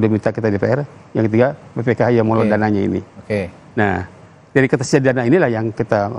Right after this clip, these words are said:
Speaker 1: me-, mengejar kepada B P K H untuk menyediakan,
Speaker 2: Mhm.
Speaker 1: eh, anggaran berkaitan dengan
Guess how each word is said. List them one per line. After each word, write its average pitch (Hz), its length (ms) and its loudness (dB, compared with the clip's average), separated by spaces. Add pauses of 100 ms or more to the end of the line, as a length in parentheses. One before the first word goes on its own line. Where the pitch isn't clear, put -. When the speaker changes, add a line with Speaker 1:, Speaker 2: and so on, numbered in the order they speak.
(220)
Speaker 1:
me-, 113 240 2
mengejar 107 320 2
kepada 101 480 0
B 113 240 -6
P - 80 -4
K 113 140 0
H 98 80 0 (580)
untuk 156 240 2
menyediakan, 139 400 2 (320)
Speaker 2:
Mhm. 127 220 -4 (720)
Speaker 1:
eh, 110 340 2
anggaran 135 560 0 (560)
berkaitan 117 480 0
dengan 123 480 0